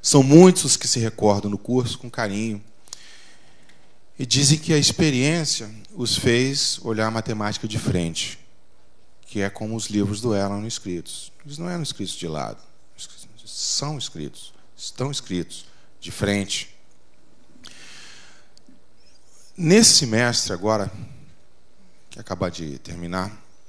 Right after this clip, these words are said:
eu lecionei o curso de análise dois, análise do R N. Resolvi pegar,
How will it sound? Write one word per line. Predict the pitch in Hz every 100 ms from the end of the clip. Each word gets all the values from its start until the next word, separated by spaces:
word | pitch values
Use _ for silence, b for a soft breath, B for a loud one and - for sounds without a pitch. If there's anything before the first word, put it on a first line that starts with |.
| - -
eu | 113
lecionei | 117 113 127 113
o |
curso | 110 120 113
de |
análise | 110 98 104 -
dois, | - 104 104 98 87 - - - - - 92
análise | 87 80 -
do | 85
R | 85
N. | 85 82 73 - - - - - - - - - - B B B B -
Resolvi | 135 131 151
pegar, | 160 135 135 139